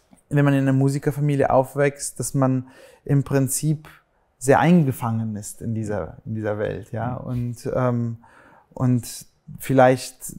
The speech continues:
Speaker 1: nicht so sehr andere Optionen in Frage kommen.
Speaker 2: Mhm. Mhm.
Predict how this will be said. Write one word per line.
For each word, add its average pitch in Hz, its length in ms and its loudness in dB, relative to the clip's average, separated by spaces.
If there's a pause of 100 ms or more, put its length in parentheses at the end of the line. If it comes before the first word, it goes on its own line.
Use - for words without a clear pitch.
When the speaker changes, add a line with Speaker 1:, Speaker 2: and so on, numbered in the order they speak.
(120)
Speaker 1:
nicht 143 560 -2
so 139 160 0
sehr 135 640 2
andere 139 500 -2
Optionen 123 680 -8
in 113 80 -12
Frage 120 360 -2
kommen. 113 440 -10 (260)
Speaker 2:
Mhm. - 100 -14
Mhm. 107 120 -12